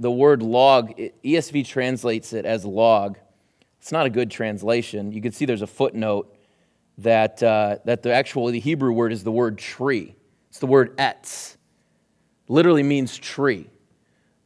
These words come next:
Yahweh tells Moses to, to pick up a tree and to throw it in the bitter water. And this is important because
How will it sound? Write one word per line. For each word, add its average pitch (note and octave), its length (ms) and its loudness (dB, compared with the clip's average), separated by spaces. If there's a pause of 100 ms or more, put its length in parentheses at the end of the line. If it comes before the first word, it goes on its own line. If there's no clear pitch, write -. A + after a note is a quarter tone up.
(120)
Yahweh D#3 300 6
tells F3 320 6
Moses E3 540 6 (300)
to, C3+ 200 4 (320)
to C3+ 120 0
pick - 320 4
up F#3+ 160 8
a D#3+ 80 4
tree C3+ 840 2 (360)
and C3 140 -2
to C#3+ 100 2
throw F3+ 440 10
it D3 180 4
in D#3+ 180 2
the D#3+ 80 4
bitter C#3+ 320 6
water. B2 540 0 (1040)
And C#3+ 120 2
this A3 140 4
is C4+ 140 2
important G3 480 8
because D#3 340 6